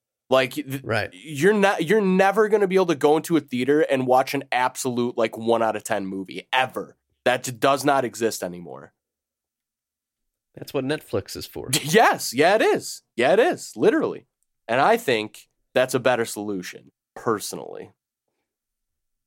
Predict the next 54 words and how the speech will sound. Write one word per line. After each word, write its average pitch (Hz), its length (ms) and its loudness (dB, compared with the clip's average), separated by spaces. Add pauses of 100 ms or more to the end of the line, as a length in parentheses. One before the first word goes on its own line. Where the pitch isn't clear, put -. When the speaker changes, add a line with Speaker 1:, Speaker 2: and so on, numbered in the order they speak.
(360)
Speaker 2:
Yeah, - 340 -4
I - 40 -6
mean, 135 160 0
all 151 200 2
these, 175 320 -6
like, 127 180 2
it 127 100 -6
costs - 300 -2
so 165 160 2
much 151 360 0
to 131 100 2
have 120 280 2
these 117 200 -4
movies 113 340 -4
in 101 120 -6
theaters 98 440 -4
that - 220 -2
if, - 340 -6
if - 240 -6 (260)
studios 147 480 -2
are 139 80 -4
not 117 200 -2
confident 131 500 -2
in 131 120 -2
anything, 160 500 -4 (340)
it 117 120 -4
goes 117 220 2
to - 80 -2
a 123 60 2
streaming 90 340 -6
platform. - 540 -8 (100)
They 117 160 -2
get 135 280 2
a 113 180 0
dollar 131 320 2
amount 143 340 -4
guaranteed 139 560 -4
for 147 280 -6
it. - 100 -8 (400)
They 104 100 -4
move 135 300 0
on. 131 280 2
They 120 60 0
don't 120 160 -2
have 120 120 -4
to 120 80 -12
hear 120 160 -2
the 110 60 -8
press - 300 -2
about - 200 -6
how 107 180 -2
it's 80 140 -12
bombing 127 480 -2
anymore. 120 520 -4